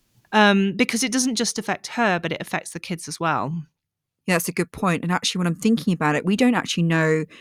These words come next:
Speaker 2: if Jonas's approach, it came from him or it actually came from his team. And someone said on the Mail Online, "The Jonas Brothers are not just a family. They are a brand and a brand that they will want to protect, but I just hope they don't do it at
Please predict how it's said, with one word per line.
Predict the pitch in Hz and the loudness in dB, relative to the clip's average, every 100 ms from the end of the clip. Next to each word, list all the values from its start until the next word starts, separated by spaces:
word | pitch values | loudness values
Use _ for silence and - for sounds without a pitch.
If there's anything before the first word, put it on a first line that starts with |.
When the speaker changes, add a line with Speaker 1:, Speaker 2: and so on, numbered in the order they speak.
| - - _ - | -20 -20 _ -2
Speaker 2:
if | 170 - - _ _ - | -2 -2 -20 _ _ -2
Jonas's | - 185 170 156 | 2 4 2 0
approach, | - - 165 - | -2 2 2 2
it | - | -4
came | - 175 | -2 -2
from | 165 165 | 0 -4
him | 147 190 190 151 | -2 2 2 2
or | 156 147 | 0 2
it | |
actually | 143 - - | 0 -4 -4
came | 160 151 | -4 -2
from | 160 156 | -2 -4
his | 147 | -4
team. | - 277 240 175 - - - | 0 4 6 4 -2 -12 -4
And | 185 175 | 0 2
someone | 202 190 | 4 2
said | 170 175 | 2 2
on | |
the | 165 | 2
Mail | 170 165 | 4 4
Online, | 170 202 180 _ _ - | 4 2 0 _ _ -8
"The | |
Jonas | 170 202 220 269 | 0 4 4 4
Brothers | - 175 160 | 2 0 0
are | 165 | 0
not | 175 - | 0 0
just | 196 - | -4 -2
a | 180 | 0
family. | 185 165 160 147 - - - | 4 4 4 2 -2 -10 0
They | 180 | 4
are | 175 170 | 4 4
a | |
brand | - 185 196 254 - | 4 6 8 6 6
and | 180 | 2
a | 170 | 4
brand | 185 180 190 | 4 6 4
that | - | 4
they | 170 170 | 2 4
will | 165 160 | 2 4
want | 202 240 | 2 0
to | - | -4
protect, | 233 - 160 - - - | -6 -2 -2 -2 -10 -10
but | - | -2
I | 170 | -2
just | - 226 - | 0 -2 -2
hope | - 220 | 0 2
they | 175 | 2
don't | 165 165 - | 2 2 2
do | 170 | 0
it | 160 | 0
at | - | -2